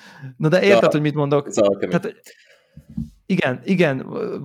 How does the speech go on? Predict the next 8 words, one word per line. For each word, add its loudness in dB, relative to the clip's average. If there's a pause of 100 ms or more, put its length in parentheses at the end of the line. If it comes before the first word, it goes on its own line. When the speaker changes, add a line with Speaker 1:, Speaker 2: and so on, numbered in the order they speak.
(440)
Speaker 1:
tehát, 0
hogy, -2
hogy -4 (240)
tudod 2
a 2
roastert, 0 (400)
tudod 2
a, -2